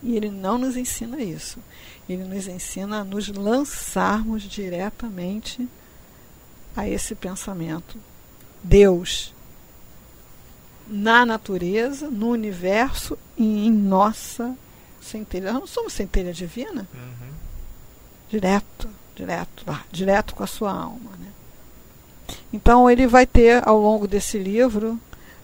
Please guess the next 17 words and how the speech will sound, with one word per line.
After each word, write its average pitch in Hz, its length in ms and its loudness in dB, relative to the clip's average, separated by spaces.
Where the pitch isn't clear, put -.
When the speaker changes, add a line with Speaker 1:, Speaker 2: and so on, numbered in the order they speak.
Speaker 1:
vários 220 680 6
desses 196 640 0
momentos 208 1080 -2
que 202 140 -8
são 196 340 -2
relatos 202 1040 -4
das 202 280 -2
experiências 196 880 -4
religiosas 196 880 -6
que - 180 -10
ele 185 140 -8
tinha. 196 460 -10
E 202 280 -8
ele 196 240 -6
nos 202 220 -4
relata 185 580 -4
isso 233 560 -2